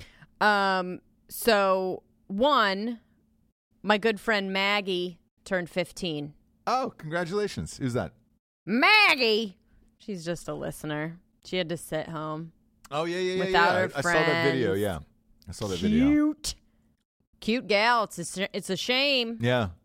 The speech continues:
Speaker 1: She could have been out wheeling and dealing.
Speaker 2: Stuck home.
Speaker 1: Stuck home. But
Speaker 2: Sh-,
Speaker 1: anyways.
Speaker 2: she sent a birthday video.
Speaker 1: I sent her a birthday video.
Speaker 2: Yeah.
Speaker 1: Uh, she, <laughs> she likes You Reich It. Fifteen.
Speaker 2: Yeah.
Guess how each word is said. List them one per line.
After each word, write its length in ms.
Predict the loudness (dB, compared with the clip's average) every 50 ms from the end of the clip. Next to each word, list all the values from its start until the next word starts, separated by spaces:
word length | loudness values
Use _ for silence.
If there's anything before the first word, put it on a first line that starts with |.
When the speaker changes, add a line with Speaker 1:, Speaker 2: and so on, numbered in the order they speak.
| _ _ _ _ _ _ _ _ _ _
Speaker 1:
She 180 | -16 -14 -8 -4
could 140 | -4 -2
have 80 | -2 -2
been 140 | -2 -2 0
out 260 | 0 0 0 0 0
wheeling 380 | 0 2 2 2 2 0 0 0
and 140 | 0 2 2
dealing. 800 | 2 4 4 6 6 6 4 4 4 4 2 2 0 -4 -6 -8 -14 _ _ _ _
Speaker 2:
Stuck 320 | -14 -4 0 0 0 2 0
home. 300 | 0 -2 -2 -4 -8 -12 _ _
Speaker 1:
Stuck 500 | -14 -10 -10 -2 2 4 4 4 4 2 0
home. 600 | 2 4 4 4 4 2 0 -4 -8 -10 -12 -6 -2
But 100 | 2 2
Speaker 2:
Sh-, 40 | 4
Speaker 1:
anyways. 500 | 4 2 0 0 0 0 0 0 0 -2
Speaker 2:
she 60 | -2
sent 180 | 0 0 -2 0
a 40 | 0
birthday 300 | 0 0 0 -2 -4 -4
video. 400 | -4 -4 -6 -6 -6 -8 -8 -12 _ _ _ _ _ _ _ _ _ -4
Speaker 1:
I 120 | -2 -2
sent 260 | -2 -2 -2 -2 0 0
her 120 | 0 -2
a 60 | -2 -2
birthday 380 | -2 -4 -4 -4 -4 -6 -6
video. 640 | -6 -6 -8 -8 -8 -6 -4 -2 -2 -2 -4 -6 -12 -16 _ _ _ _ _ _ _ _ _ _ -8 -4
Speaker 2:
Yeah. 60 | -2
Speaker 1:
Uh, 560 | 0 2 2 2 0 0 -2 -2 -2 -4 -4 -6 -10 _ _
she, 520 | -16 -12 -10 -10 -8 -6 -4 -2 -2 -2 -4 -8 -14
<laughs> 100 | -20 -20 -16
she 480 | -12 -10 -8 -6 -4 -2 -2 -2 -2
likes 420 | 0 0 0 0 -2 -4 -6 -8 -6
You 160 | -4 -4 -2
Reich 320 | 0 0 -2 -2 -4 -6
It. 260 | -6 -6 -6 -8 -10 -12 _ _ _ _ _ _
Fifteen. 560 | 0 0 0 -2 -4 -4 -4 -4 -4 -6 -10 -16 _ _ _ -6 -4
Speaker 2:
Yeah. 160 | -4 -2